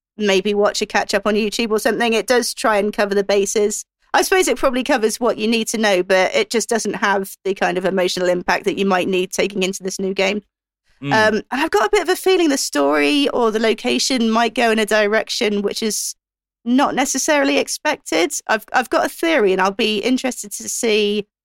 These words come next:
Speaker 1: if I'm proven right or not. And if I am, then people's minds are gonna be slightly blown, I think.
Speaker 2: Without spoiling too much, does it do that thing on sequels to these open world games where you're stripped of all the things you collected on the last game?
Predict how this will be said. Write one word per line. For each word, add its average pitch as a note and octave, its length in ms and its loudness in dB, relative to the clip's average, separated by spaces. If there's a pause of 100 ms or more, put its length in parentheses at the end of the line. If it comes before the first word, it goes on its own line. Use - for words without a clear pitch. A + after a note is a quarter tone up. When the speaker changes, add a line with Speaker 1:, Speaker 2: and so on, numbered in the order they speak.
(260)
Speaker 1:
if G3+ 120 -8
I'm G#3 140 0
proven G3+ 480 -2
right G#3+ 380 0
or F3+ 80 -2
not. D#3+ 240 0
And G3+ 160 0
if - 420 -8 (200)
I G3 120 2
am, F3 640 2
then F3 340 -2 (360)
people's F#3+ 300 -4
minds E3 220 -2
are - 40 -8
gonna D#3 160 -4
be E3 80 -6
slightly E3+ 340 -2
blown, D#3+ 300 -4
I F3 80 -4
think. C#3 320 -6
Speaker 2:
Without G#3+ 480 0
spoiling F#3+ 600 -4
too E3+ 380 -4
much, - 280 -6
does D#3 100 -6
it F#3+ 80 -4
do A3+ 160 -4
that A3+ 180 -6
thing G3 300 -6
on C3+ 160 0
sequels A2 640 -6
to - 140 -12
these G2+ 260 -6
open G2+ 340 -6
world G2 220 -6
games G2 320 -8
where G2 340 -6
you're F#2+ 120 -18
stripped - 480 -6
of C3 100 -4
all D3+ 240 2
the D3+ 80 -2
things D3 320 -4
you C#3+ 60 -10
collected - 480 -6
on C3 160 -2
the C3 60 -2
last - 300 -6
game? D#2+ 460 -12